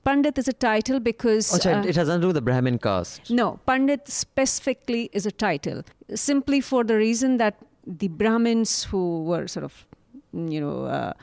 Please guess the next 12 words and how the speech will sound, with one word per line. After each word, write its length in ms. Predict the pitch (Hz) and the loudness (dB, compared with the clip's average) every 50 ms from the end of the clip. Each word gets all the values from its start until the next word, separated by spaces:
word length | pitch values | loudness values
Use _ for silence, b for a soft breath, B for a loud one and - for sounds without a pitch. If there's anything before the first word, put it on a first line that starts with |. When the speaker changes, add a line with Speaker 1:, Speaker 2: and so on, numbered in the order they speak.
| B B _ | B B _
Speaker 1:
under, 640 | - 220 208 202 214 214 208 196 196 190 190 185 180 | 0 2 4 4 4 4 4 4 4 4 4 2 0
say, 300 | - - 196 180 175 165 | 0 0 0 0 0 0
the 120 | 151 165 | -2 -2
Persian 460 | - 202 208 208 202 180 202 202 196 | 0 2 2 2 2 2 2 2 2
rule 420 | 180 185 185 185 185 180 180 175 - | 2 4 4 4 4 4 2 0 0
and 380 | - 151 170 170 170 165 143 | -2 -2 -2 0 -2 -2 -2
the 180 | 165 160 160 - | -2 -4 -2 0
other 420 | - 185 185 185 190 190 180 175 156 | 0 0 2 2 2 2 2 2 0
Muslim 420 | 165 185 - - - 165 156 156 | -2 -4 -4 -4 -4 -4 -4 -4
rules, 500 | 151 160 180 175 156 160 202 - - - B B B B B B B | -2 -2 -2 -2 -4 -6 -8 -12 -16 -20 B B B B B B B
uh, 380 | - 170 165 160 - - - 160 - | -2 0 0 0 -2 -4 -6 -4 0
kingdoms, 580 | 214 202 202 180 175 165 160 - - - - | 0 0 2 0 0 -2 -2 -2 -4 -4 -6